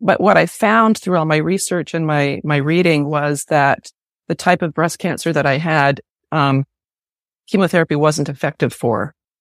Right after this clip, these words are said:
And there was no evidence whatsoever that showed that it actually worked. So when I went in for the meeting, I asked the radiologist, I said, "What, you know," well, first of all, she spent literally, you know, one minute diagnosing and looking at her notes and saying,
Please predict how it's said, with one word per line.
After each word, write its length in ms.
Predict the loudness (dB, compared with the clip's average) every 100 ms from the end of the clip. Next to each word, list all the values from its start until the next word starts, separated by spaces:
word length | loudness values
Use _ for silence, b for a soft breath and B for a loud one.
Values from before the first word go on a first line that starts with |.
| _
And 140 | 0 2
there 80 |
was 180 | 0 0
no 160 | 0 2
evidence 480 | 0 0 -4 -4 -4
whatsoever 580 | -4 2 2 4 2
that 200 | 2 -2
showed 380 | -4 -6 -6 -4
that 120 | -2
it 100 | -2
actually 380 | -2 -4 -4 -6
worked. 480 | -2 0 0 _ _ _ _ _ _ _
So 640 | -8 2 4 4 4 0 _ _ _ _ _
when 200 | 0 2
I 100 | 2
went 200 | 0 0
in 160 | 0
for 160 | -2 -4
the 100 | -2
meeting, 580 | 2 2 4 2 0 -2
I 120 | -4 -2
asked 300 | -2 -2 -4
the 80 | -2
radiologist, 760 | 0 2 2 0 -2 -8 -6
I 60 | -10
said, 240 | -6 -4
"What, 220 | 0 -2 _ -6
you 80 |
know," 80 | -4
well, 160 | 0 0
first 280 | 2 0 2
of 60 |
all, 200 | 0 0 -4 -10
she 140 | -6
spent 280 | -4 -4 -6 -4
literally, 580 | 0 2 4 2 2 -2 _ _ -8
you 80 |
know, 200 | -6 -6 -10 _ _ -2
one 300 | 2 4 4
minute 280 | 2 0
diagnosing 720 | 0 0 2 0 -2 0 -2 -2
and 300 | -6 -6 -2
looking 320 | -2 0 2
at 80 | 2
her 100 | 4
notes 320 | 2 0 -6
and 140 | -8
saying, 440 | -4 -2 0 -2